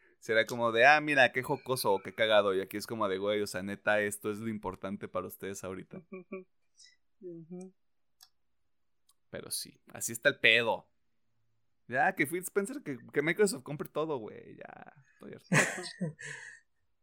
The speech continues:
Speaker 1: Porque, porque de hecho había visto una, una nota que el encabezado era, "Y seguiremos comprando estudios", afirma
Speaker 2: Mm,
Speaker 1: Phil Spencer,
Speaker 2: sí.
Speaker 1: y yo como de, "Bien". Si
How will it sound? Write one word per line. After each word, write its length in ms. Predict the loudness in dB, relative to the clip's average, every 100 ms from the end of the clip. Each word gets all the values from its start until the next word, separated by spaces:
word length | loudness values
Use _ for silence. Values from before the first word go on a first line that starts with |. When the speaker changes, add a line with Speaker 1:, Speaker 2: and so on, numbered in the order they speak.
| _ _
Speaker 1:
Porque, 340 | 0 6 6 6
porque 300 | 0 4 6
de 80 |
hecho 160 | 6 4
había 100 | 2
visto 280 | 2 0 -4
una, 400 | -2 2 4 4 0
una 200 | -6 -4
nota 280 | -2 -2 -2
que 80 |
el 60 | -4
encabezado 540 | -2 -2 0 0 2
era, 200 | 6 8 8
"Y 80 | 6
seguiremos 520 | 10 12 12 12 10
comprando 380 | 6 8 8 6
estudios", 580 | 8 10 10 8 0 -8 -16 -14 -4
afirma 340 | 2 4 4
Speaker 2:
Mm, 60 | 4
Speaker 1:
Phil 100 | 0
Spencer, 400 | 2 0 2 2
Speaker 2:
sí. 60 |
Speaker 1:
y 20 |
yo 140 | 2 2
como 240 | -2 -2
de, 180 | -4 -10 -16 _
"Bien". 360 | -6 -6 -8 -20 _ _ _ _ _ _ _ _ _ _ _ _ _ _ _ -20 _
Si 60 | -18